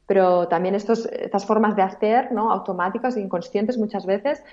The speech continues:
que repiten, repiten lo que, lo que hemos hecho en el pasado y, por tanto, generan los mismos resultados que hemos tenido en el pasado, ¿no? Entonces, en la medida en que crea-, mm,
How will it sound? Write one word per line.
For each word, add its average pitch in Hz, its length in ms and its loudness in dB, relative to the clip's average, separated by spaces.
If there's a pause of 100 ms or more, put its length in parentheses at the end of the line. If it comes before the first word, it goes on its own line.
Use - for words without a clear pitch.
(160)
que 269 160 4
repiten, 226 640 0 (220)
repiten 208 440 0
lo 190 140 -2
que, 175 360 0
lo 180 120 -8
que 185 80 -4
hemos 185 160 0
hecho 190 160 0
en 202 60 0
el 196 100 -2
pasado 233 320 2
y, - 20 0
por - 140 -4
tanto, 220 340 -2 (720)
generan 208 340 2
los 220 160 2
mismos 208 320 2
resultados 214 840 0
que 202 80 -8
hemos 185 160 -8
tenido 190 200 -4
en 202 60 -2
el 196 80 -4
pasado, 156 440 -10
¿no? 160 100 -14
Entonces, 185 400 -4
en 180 160 0
la 180 100 4
medida 185 340 6
en 233 120 6
que 233 100 0
crea-, 208 300 -2 (120)
mm, 185 220 -4